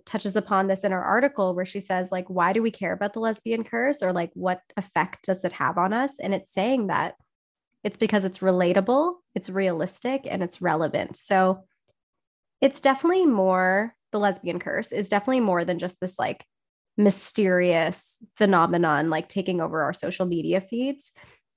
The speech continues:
because our queer community is so small that we honestly, like, can see ourselves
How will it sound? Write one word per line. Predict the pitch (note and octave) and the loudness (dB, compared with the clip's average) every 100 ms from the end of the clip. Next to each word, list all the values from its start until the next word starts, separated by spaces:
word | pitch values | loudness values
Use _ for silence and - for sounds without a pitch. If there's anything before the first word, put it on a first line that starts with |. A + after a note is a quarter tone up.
| _ | _
because | A3+ G#3+ G3+ F#3 F#3 F3+ - _ _ _ _ _ _ _ _ _ _ - | -2 2 4 4 2 -4 -10 _ _ _ _ _ _ _ _ _ _ 0
our | G#3 | 2
queer | - A3+ G#3 | 2 2 2
community | A3+ A#3+ A#3+ C4 B3 | 4 6 6 4 2
is | - | 2
so | G3+ | -2
small | G3 - F#3+ E3 F#3 B3+ | -2 -4 0 2 2 2
that | G3+ E3 | 0 2
we | F#3+ | 0
honestly, | F3 G3 - C4 | -2 -4 -6 -4
like, | A3 F3+ _ | -2 -4 _
can | - G3+ | -6 -4
see | F#3+ - A3+ | -4 -2 2
ourselves | F#3 G3 - D#2 G2+ G#3 - | 4 4 2 0 -4 -6 -14